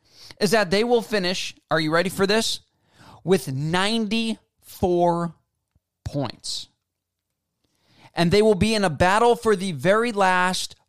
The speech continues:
playoff spot heading into the N H L playoffs. They will finish with a record of forty wins, forty-one wins, twenty-nine losses, and twelve overtime losses.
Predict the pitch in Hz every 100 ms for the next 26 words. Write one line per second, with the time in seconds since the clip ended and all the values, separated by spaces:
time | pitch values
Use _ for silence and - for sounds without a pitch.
0 | _ - 190 202 190 180 180 - - -
1 | - - 156 156 - _ _ _ _ _
2 | 175 196 196 185 175 165 156 151 151 143
3 | 139 135 135 120 - - - - _ _
4 | _ _ _ _ _ 151 190 208 202 233
5 | 247 - 226 220 190 202 208 208 - 175
6 | 143 - - - 262 269 277 262 202 175
7 | 160 190 - - _ - _ _ - 220
8 | 233 180 196 240 180 135 120 139 - _
9 | - 208 269 294 220 175 151 147 147 160
10 | 165 170 170 156 - _ 170 165 - -
11 | 202 208 214 190 175 _ _ _ 196 180
12 | 156 - 127 120 120 110 - - - -